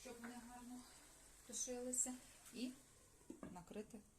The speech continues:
кришкою. І так, пройшло п'ятнадцять хвилин, як тушиться, ой, гарно наші кабачки пустили юшку. Зараз, що ми робимо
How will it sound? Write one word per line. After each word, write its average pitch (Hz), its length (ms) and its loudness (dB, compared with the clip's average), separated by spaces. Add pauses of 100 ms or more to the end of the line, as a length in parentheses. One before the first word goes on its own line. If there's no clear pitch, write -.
(140)
кришкою. 165 480 4 (1500)
І 226 80 2
так, 185 260 6
пройшло 214 360 6
п'ятнадцять 220 520 6
хвилин, 175 880 4 (500)
як 202 120 0
тушиться, 214 520 4 (400)
ой, 254 60 8 (600)
гарно 208 320 6 (880)
наші - 240 -2 (640)
кабачки - 440 12 (100)
пустили 185 520 4 (280)
юшку. 302 340 2 (840)
Зараз, 185 460 8
що 254 140 8
ми - 80 10
робимо 226 380 12